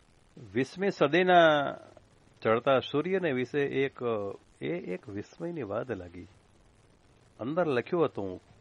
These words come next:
કે હવે મને અહીં જરીકે ચેન પડતું નથી, બહુ મૂંઝાઉં છું. પરણીને પછી મને ઠીક પડે ત્યાં રાખજો.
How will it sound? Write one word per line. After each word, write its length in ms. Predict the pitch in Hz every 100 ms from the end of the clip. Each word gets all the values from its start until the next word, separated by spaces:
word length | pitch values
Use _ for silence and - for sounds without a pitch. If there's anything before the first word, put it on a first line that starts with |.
| _ _ _
કે 280 | 127 101 85 - _ _ _ _ _ _ _ _ _ _ _ _ _ -
હવે 340 | 101 120 120 107
મને 360 | 95 104 120
અહીં 280 | 123 110 123
જરીકે 480 | 104 104 123 - 147
ચેન 340 | - 107 107
પડતું 440 | 107 98 95 - 120
નથી, 380 | 90 - 113 135 _ 170 _ _ _ _ _ _
બહુ 240 | 101 110 123
મૂંઝાઉં 460 | 101 92 92 90
છું. 200 | 82 90 - - _ _ _ _ _ _ _ - - _ _ _ _ _ _ - _
પરણીને 440 | 113 120 143 151 151
પછી 600 | 135 - 139 135 135 - _ - -
મને 280 | 113 113 123
ઠીક 360 | - 151 160
પડે 200 | - 120
ત્યાં 240 | 113 110 98
રાખજો. 500 | 95 101 127 101